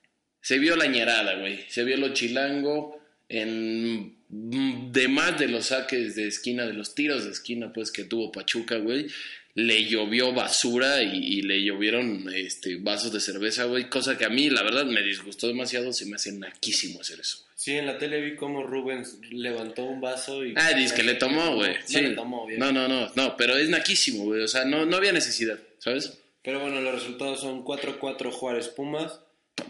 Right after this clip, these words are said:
Speaker 2: Do-
Speaker 1: Golazos. <laughs>
Speaker 2: Golazos, la neta.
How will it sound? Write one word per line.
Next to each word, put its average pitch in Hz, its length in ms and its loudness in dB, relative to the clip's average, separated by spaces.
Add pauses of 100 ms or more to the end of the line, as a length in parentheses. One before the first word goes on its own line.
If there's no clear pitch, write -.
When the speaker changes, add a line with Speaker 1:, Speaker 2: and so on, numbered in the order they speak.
(120)
Speaker 2:
Do- 123 120 -4 (140)
Speaker 1:
Golazos. 104 640 0 (240)
<laughs> - 220 -20
Speaker 2:
Golazos, 113 460 -6
la 104 100 -8
neta. 110 440 -10